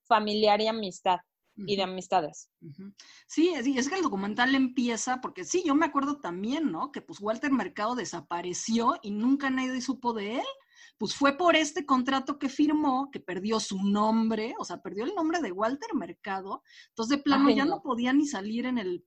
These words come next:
Speaker 2: programa diario que salía dando los horóscopos. O sea, en dos mil seis fue el tu-, fue su último programa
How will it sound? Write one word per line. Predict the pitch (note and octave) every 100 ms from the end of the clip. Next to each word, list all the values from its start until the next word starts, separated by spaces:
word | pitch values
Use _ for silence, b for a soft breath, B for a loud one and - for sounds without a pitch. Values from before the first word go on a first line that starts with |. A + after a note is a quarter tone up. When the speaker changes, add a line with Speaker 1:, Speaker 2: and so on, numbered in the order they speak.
| _
Speaker 2:
programa | G3 F#3+ A3 A#3+ C4
diario | A3 A3 A#3+ C4
que | A#3+
salía | G#3+ G3+ A3+
dando | A#3+ A#3+
los | A#3+ G#3 G3+
horóscopos. | A#3 - - - G3+ F3+ b b b b
O | F3+
sea, | A3+
en | A3
dos | A3 G#3
mil | C4+ E4
seis | E4+ D#4+ D4
fue | E4 D#4
el | D4
tu-, | C#4 C#4 -
fue | G#3
su | B3+
último | C4+ D4 G4+ E4+
programa | - F#3+ G#3 A3+ C4+